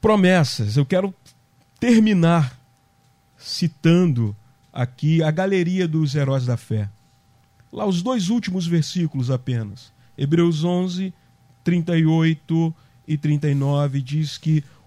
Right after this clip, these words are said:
o mundo não era digno deles. Vagaram pelos desertos e montes, pelas cavernas e grutas. Todos esses receberam bom testemunho por meio da fé.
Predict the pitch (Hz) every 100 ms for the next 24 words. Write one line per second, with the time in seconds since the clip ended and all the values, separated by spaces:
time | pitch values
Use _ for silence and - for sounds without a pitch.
0 | _ 180 170 170 202 214 175 190 185 160
1 | 151 165 165 156 120 117 147 143 151 143
2 | 104 120 131 117 104 - - - _ _
3 | _ _ _ - 104 139 123 151 170 165
4 | 160 160 131 127 117 113 165 185 165 180
5 | 160 170 143 139 175 180 - 175 - -
6 | _ _ _ - 160 151 - 120 107 139
7 | 185 190 190 185 - - - _ _ _
8 | - 127 139 165 - 107 120 - - -
9 | _ _ _ _ _ _ _ _ _ _
10 | _ 254 277 233 208 147 190 220 - 185
11 | 170 202 185 143 165 190 175 127 156 214
12 | 226 - 196 - 180 139 147 180 180 165
13 | 156 127 147 156 139 123 - 117 104